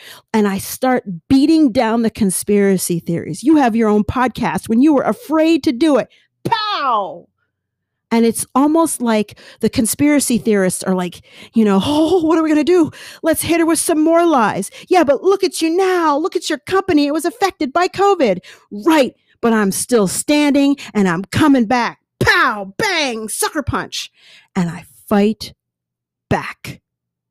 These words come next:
Now, I'm not saying that this works for everybody,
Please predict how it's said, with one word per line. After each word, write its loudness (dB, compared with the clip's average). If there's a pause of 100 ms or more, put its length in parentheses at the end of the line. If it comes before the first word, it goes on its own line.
(440)
Now, -4
I'm 2
not -2
saying 0 (580)
that 0
this -2
works -4
for -8
everybody, -2